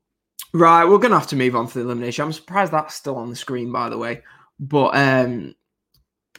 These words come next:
yeah, we've got a few comments. Ryan, "W W E need to build stars instead of bringing legends." It's true. W-, like I've just been saying for fifteen minutes, when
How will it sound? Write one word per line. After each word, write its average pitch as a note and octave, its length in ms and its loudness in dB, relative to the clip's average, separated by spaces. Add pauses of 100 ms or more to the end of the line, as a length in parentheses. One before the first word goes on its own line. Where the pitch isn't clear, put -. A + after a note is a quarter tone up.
(520)
yeah, A#2+ 200 2
we've B2+ 180 2
got C#3 240 4
a - 80 -8
few D3 160 4
comments. D3 580 2 (360)
Ryan, D#3+ 460 6
"W F3+ 240 6
W F3 240 6
E F3 100 6
need E3+ 180 0
to E3 80 -4
build E3 320 -2
stars E3 460 4
instead D#3+ 340 -2
of C#3 160 -2
bringing D3+ 460 0
legends." C#3 420 -6
It's F#3+ 140 -6
true. F4+ 380 2
W-, D#4+ 280 -6
like B3 260 0
I've G#3+ 140 -2
just G#3 160 -10
been G3+ 160 -6
saying F#3+ 240 0
for F#3 60 -12
fifteen D#3+ 300 -4
minutes, C#3 140 -6
when E3 440 0